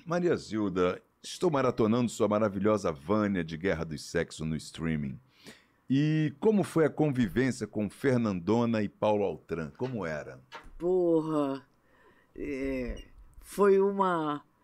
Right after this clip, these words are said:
Speaker 2: foi uma honra, foi um prazer, foi uma, eu não sei o que te dizer.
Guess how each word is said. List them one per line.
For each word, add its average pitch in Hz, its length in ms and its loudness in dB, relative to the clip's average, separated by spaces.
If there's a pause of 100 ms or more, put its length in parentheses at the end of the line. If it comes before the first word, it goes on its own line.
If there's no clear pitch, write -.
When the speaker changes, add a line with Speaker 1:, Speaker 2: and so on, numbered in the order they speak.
(200)
Speaker 2:
foi 269 260 -2
uma 240 320 4
honra, 170 600 2
foi 196 260 0
um 185 120 -4
prazer, 156 840 4
foi 165 360 0
uma, 160 480 -2 (680)
eu 196 260 -8
não 269 240 -6
sei 170 320 -2
o 147 40 -8
que 147 140 -14
te 135 200 -14
dizer. 117 400 -16